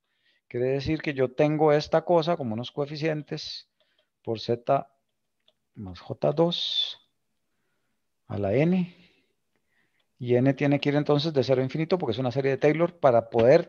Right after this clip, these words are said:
tener a menos J dos como punto límite, ¿cierto? Taylor, porque menos J dos tiene que ser punto límite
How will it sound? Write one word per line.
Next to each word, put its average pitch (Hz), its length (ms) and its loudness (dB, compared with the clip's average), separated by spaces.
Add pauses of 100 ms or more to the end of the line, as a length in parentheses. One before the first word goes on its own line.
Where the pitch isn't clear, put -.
tener 185 640 0 (1000)
a 110 120 -8 (320)
menos 110 300 -6
J 135 240 -2
dos 160 320 -2
como 117 240 -6
punto 123 300 -4
límite, 107 460 -8 (360)
¿cierto? 160 400 -2 (680)
Taylor, 147 460 -2 (640)
porque 135 720 0 (840)
menos 127 440 -4
J 127 460 0
dos 131 560 -4 (340)
tiene 120 840 -4 (420)
que 104 200 -10
ser 113 1160 -6 (520)
punto 120 420 -2
límite 104 600 2